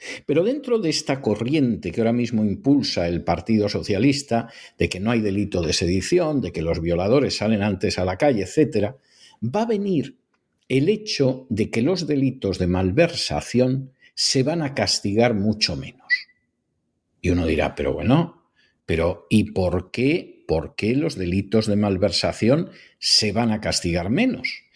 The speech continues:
Pues miren ustedes, les vamos a dar dos razones. Les podríamos dar, créannos, decenas, pero les vamos a dar dos. Una, hay un señor que se llama Griñán,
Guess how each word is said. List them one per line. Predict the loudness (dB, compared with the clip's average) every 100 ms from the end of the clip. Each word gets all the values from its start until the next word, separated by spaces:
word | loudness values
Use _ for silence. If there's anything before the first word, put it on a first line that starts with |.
| -20 -8
Pues | -2 0
miren | 0 0
ustedes, | -2 -2 -2 -2
les | 0 0
vamos | 0 0 0
a |
dar | 0 0 0
dos | 2 2
razones. | 0 -4 -8 -6 -4
Les | -2
podríamos | 0 2 2 2 0
dar, | 0 0 0 -6
créannos, | -2 0 0 0 0 -2 -4 -12 _ -6
decenas, | -2 0 0 4 2 2 -6 -20 -20 _ _ -10
pero | -2 0
les |
vamos | 0 0 -2
a |
dar | -2 -4
dos. | -8 -18 -20 -10 0
Una, | 0 0 -8 _ _ _ _ -20 -20 -20 _
hay | 0 2
un | 0
señor | 0 0 0 0 -6 -8
que | -6
se | -2
llama | 0 2 0
Griñán, | 0 2 2 2 0 -2 -6